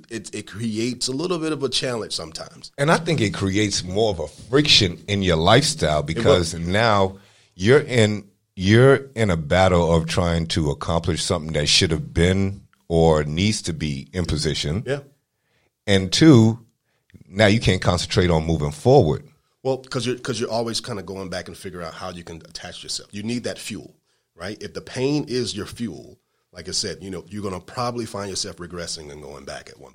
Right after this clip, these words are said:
Speaker 1: point. And then you'll, so you'll take those three steps, and then you'll find yourself taking two steps back. And you'll go, and you'll keep going. And it's interesting, people will cycle. So that's, that's if that, that's, that's what happens if the,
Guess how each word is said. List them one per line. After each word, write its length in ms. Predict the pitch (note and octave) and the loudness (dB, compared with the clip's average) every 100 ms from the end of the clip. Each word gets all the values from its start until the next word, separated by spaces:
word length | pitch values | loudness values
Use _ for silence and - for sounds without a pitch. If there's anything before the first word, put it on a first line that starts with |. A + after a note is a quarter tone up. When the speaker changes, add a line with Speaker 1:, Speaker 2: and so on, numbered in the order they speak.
| _ | _
Speaker 1:
point. 140 | C#2+ _ _ _ _ | _ _ _ _ _
And 100 | D#2+ | -16
then 100 | D#2+ | -12
you'll, 120 | E2 | -8
so 120 | - | -8
you'll 180 | F2 F2 | -10 -12
take 260 | - G#2 | -10 -10
those 200 | A2+ G#2+ | -10 -10
three 180 | - A2+ | -10 -8
steps, 520 | A2+ A#2+ B2+ - - _ _ _ _ | -8 -8 -10 -12 -16 _ _ _ _
and 80 | E2+ | _
then 100 | D#2 | -20
you'll 120 | D#2+ | -18
find 240 | F2+ F2 | -12 -12
yourself 260 | E2 F2 F2 | -8 -10 -10
taking 280 | - F2 D#2+ | -12 -14 -14
two 180 | - F#2 | -12 -10
steps 260 | - D2+ | -12 -12
back. 380 | - - E2+ _ _ _ _ _ | -18 -20 -20 _ _ _ _ _
And 80 | E2 | _
you'll 120 | D#2+ | -20
go, 180 | D2+ F2 | -20 -18
and 140 | G#2+ F#2+ | -14 -10
you'll 160 | G2 - _ | -10 -12 _
keep 240 | C#3+ D#3+ | -10 -8
going. 340 | C#3 D#3+ B2+ F2 | 0 0 0 -4
And 160 | G2 | -8
it's 140 | G2 - | -6 -6
interesting, 440 | C#3 D#3 C3+ G#2 | -4 -4 -6 -8
people 260 | F#2+ A2 A2+ | -8 -10 -8
will 100 | A#2+ | -6
cycle. 540 | - - - - - _ _ _ | -4 -6 -8 -14 -20 _ _ _
So 180 | - A#2+ | -4 -2
that's, 340 | A#2 C#3+ - | 0 0 0
that's 320 | - B2 D3+ C#3+ | -2 -4 -2 -4
if 180 | B2 G2 | -4 -6
that, 260 | G#2+ - G#2+ | -8 -8 -14
that's, 300 | A2 C3 - - | -10 -6 -6 -6
that's 220 | A#2 B2+ | -8 -6
what 100 | C3+ | -6
happens 400 | G2 G2+ G2+ F2 | -4 -6 -8 -12
if 460 | E2+ F#2+ G#2+ F#2+ - _ _ _ | -10 -6 -6 -6 -14 _ _ _
the, 500 | F#2+ F#2+ F#2 F2+ F2 | _ -12 -10 -8 -10